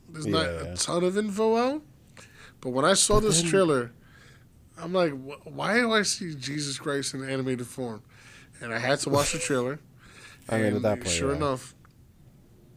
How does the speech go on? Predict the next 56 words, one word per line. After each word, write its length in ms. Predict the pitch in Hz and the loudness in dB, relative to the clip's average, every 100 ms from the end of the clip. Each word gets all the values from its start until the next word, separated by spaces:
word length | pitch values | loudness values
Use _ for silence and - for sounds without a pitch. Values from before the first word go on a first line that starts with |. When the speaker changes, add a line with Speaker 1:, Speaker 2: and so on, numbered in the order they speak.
| - - | -20 -10
Speaker 1:
sure 220 | 135 - 143 | -4 -2 0
enough, 340 | 147 143 - - - - | 0 -2 -6 -18 -20 -10
starts 380 | - 147 139 | -4 -2 0
off 120 | 147 131 | -2 -2
as 100 | 127 | -4
the 60 | |
burning 340 | 127 139 139 135 | -2 -2 -2 -2
bush 320 | 143 143 - | -2 -2 -4
and 80 | 139 | -6
all 120 | 139 | -6
that 140 | 143 | -4
stuff, 340 | 135 - 143 139 | -4 -4 -4 -6
and 200 | 120 117 - - - - - - - | -8 -10 -14 -18 -20 -20 -20 -16 -10
this 180 | 139 | -6
is, 220 | 147 139 143 | -4 -6 -6
it's 200 | 131 123 | -8 -6
very 400 | 117 135 160 160 | -2 2 2 2
odd. 380 | 151 160 175 | 4 6 4
I 140 | 156 135 | 2 0
don't 160 | 139 | 0
know 140 | 143 139 | 0 0
what, 260 | 135 147 147 151 139 | 0 -2 -4 -10 -10
I 80 | 143 | -4
don't 160 | 151 156 | -2 -2
know 80 | |
what 200 | 139 147 | -2 0
Speaker 2:
Yeah, 160 | 143 180 | 0 0
Speaker 1:
the 40 | 240 | 2
purpose 160 | 98 95 | 2 2
Speaker 2:
like, 60 | 92 | -2
Speaker 1:
this 140 | 156 | -4
was, 340 | 151 165 180 - - - - - - - - | -4 -4 -6 -12 -20 -20 -20 -20 -20 -18 -4
but 140 | 131 | 0
Speaker 2:
I 40 | 131 | 2
Speaker 1:
uh, 160 | 127 | 4
Speaker 2:
feel 140 | 156 160 | 4 6
like 220 | 151 151 | 4 4
Speaker 1:
I, 100 | 165 | 4
Speaker 2:
we 60 | 180 | 4
Speaker 1:
I, 40 | |
Speaker 2:
have 80 | 147 | 2
Speaker 1:
I 20 | 180 | 2
don't 80 | |
Speaker 2:
to 60 | 226 | 0
Speaker 1:
even, 200 | 220 180 | -2 -4
I 100 | 180 | -2
don't 120 | 214 247 | 0 0
even 100 | 202 | 0
know 160 | 196 | 2
the 100 | 180 160 | 2 0
damn. 440 | 143 156 151 143 - - - - - - | 0 0 0 -6 -16 -20 -20 -20 -10 -6
Like, 260 | 160 - | -4 -2
like, 220 | 180 190 | 0 0
can 160 | - 196 | 0 0
we, 260 | 240 226 208 | -2 2 4
uh, 220 | 175 | 4